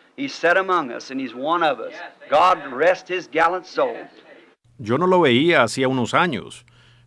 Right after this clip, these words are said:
Speaker 2: pero él estuvo sentado entre nosotros y es uno de nosotros. Que Dios le dé reposo a su alma valerosa.
Speaker 1: Going like that, we believe that maybe that it was something that it was time for him to go.
Speaker 2: Al partir de esa manera,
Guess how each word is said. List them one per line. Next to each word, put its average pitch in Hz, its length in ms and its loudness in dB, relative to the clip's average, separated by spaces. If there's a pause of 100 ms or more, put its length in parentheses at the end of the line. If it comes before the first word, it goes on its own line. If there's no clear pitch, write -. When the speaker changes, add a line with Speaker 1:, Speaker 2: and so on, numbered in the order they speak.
Speaker 2:
pero - 180 -12
él 127 60 -4
estuvo 165 400 -4
sentado 135 460 0
entre 131 200 0
nosotros 123 640 -2
y 110 140 0
es 117 180 0
uno 143 300 -2
de 127 120 -2
nosotros. 123 720 -6 (640)
Que - 140 -14
Dios 110 480 0
le 120 80 4
dé 120 160 4
reposo 123 600 -2
a 117 40 -4
su 110 200 0
alma 113 260 6
valerosa. 101 680 2 (480)
Speaker 1:
Going 175 240 4
like 180 240 2
that, 190 260 4
we 139 120 -10
believe 175 420 -6
that 139 200 -4
maybe 175 480 -4
that 147 240 0 (380)
it 135 200 -12
was 139 160 -12
something 175 480 -8
that 160 240 -6
it 147 100 -14
was 139 120 -14
time 170 520 0
for 170 240 0
him 175 220 -6
to 175 100 -10
go. 143 320 -2 (380)
Speaker 2:
Al 147 140 2
partir 156 360 4
de 214 100 2
esa 196 160 2
manera, 127 560 2